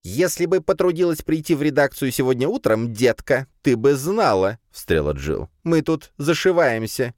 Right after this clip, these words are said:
и было бы здорово, если бы ты смогла нам помочь. Не то чтобы это была твоя работа, но всё-таки".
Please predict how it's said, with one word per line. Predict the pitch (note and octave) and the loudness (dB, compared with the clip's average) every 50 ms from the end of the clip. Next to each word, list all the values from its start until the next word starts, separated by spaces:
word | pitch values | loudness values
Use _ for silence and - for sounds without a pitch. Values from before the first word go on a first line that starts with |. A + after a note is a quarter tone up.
| _ | _
и | - B2+ B2 | -4 0 2
было | A#2+ B2+ B2+ B2+ | 2 4 4 4
бы | B2 C#3 C3+ | 4 2 2
здорово, | A#2+ B2+ D#3 A3+ B3 - A#2+ G#2 | 2 2 2 2 4 4 2 0
если | A2+ A2+ A2+ - B2+ | -2 -4 -2 -2 -2
бы | A#2+ A2 A#2+ - | -2 -2 -2 -4
ты | - A3+ A3 | -4 -6 -6
смогла | - C#3 A2+ A2 G#2 A2 A#2 A#2 | -4 -2 -2 0 0 0 0 0
нам | A2+ A#2 A#2 A#2 | 0 -2 -2 -2
помочь. | - C3 C3 C3 B2 A2 G2+ F#2+ - - - - _ | 0 0 0 2 0 0 -2 -2 -4 -8 -14 -14 _
Не | - A2 B2 A#2+ | -6 -4 -4 0
то | - C#3+ C3 | 0 0 0
чтобы | - - C3+ A#2+ B2 | 0 -2 -2 0 0
это | A#2+ A#2 B2 | 0 0 0
была | A2+ B2 B2 A#2+ A2+ | 0 0 0 0 0
твоя | A#2+ A#2+ A#2+ A#2 A2+ | 0 0 2 2 2
работа, | A2+ A2+ A2 A2+ C#3 D3+ C#3+ - A2 | 2 2 0 0 0 -2 -2 -2 -2
но | G#2+ A#2+ A#2+ | -2 -2 -4
всё-таки". | A2+ - - C#3+ A#2+ G2+ - - - - G2+ G2 G2+ | -6 -4 0 2 2 2 0 -4 -6 -4 -2 -2 -4